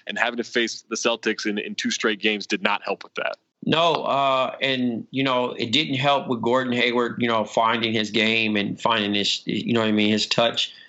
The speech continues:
Speaker 2: And it wouldn't, it, it, it's a, a, a perfect timing for Hayward to wake up for the Celtics, is, you know, with their up and down woes of the season. Um,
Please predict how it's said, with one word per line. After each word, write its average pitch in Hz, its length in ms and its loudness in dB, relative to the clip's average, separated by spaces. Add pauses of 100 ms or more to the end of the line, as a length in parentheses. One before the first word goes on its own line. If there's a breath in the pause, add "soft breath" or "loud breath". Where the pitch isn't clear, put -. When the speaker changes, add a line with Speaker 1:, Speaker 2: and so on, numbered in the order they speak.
(240 loud breath)
Speaker 2:
And 110 500 0 (720)
it 123 220 4
wouldn't, 143 260 4
it, - 60 -4
it, 131 480 0
it's 127 180 0
a, 110 180 -2 (160)
a, 117 120 4
a 110 240 0
perfect 151 480 0
timing 127 400 0
for 110 560 0 (260 loud breath)
Hayward 131 360 2
to 113 100 -2
wake 120 320 2
up 117 200 0
for 117 140 0
the 107 60 0
Celtics, 110 500 -2
is, 101 220 -6
you 120 100 2
know, 110 140 2
with 110 180 0
their 117 160 2
up 117 160 0
and 113 80 0
down 107 220 2
woes 107 320 2
of 107 80 2
the 104 80 0
season. 110 420 2 (440 loud breath)
Um, 101 520 2